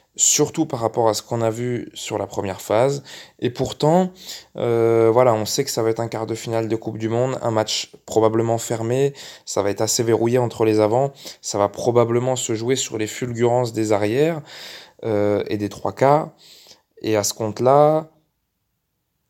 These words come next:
on peut, on, on peut être optimiste, parce que, euh, si Antoine Dupont est bien remis,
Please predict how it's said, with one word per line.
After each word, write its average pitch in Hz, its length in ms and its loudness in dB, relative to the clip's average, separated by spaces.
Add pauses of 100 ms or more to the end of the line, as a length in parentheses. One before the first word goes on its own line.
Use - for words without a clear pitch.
on 110 80 -4
peut, 147 420 2
on, 131 200 -2
on 123 120 -2
peut 151 180 0
être 160 180 0
optimiste, 160 560 -2 (520)
parce 113 240 -2
que, - 160 -6
euh, 139 460 6
si 131 260 -2
Antoine 131 380 0
Dupont 123 320 -4
est 123 80 0
bien 120 180 2
remis, 127 500 0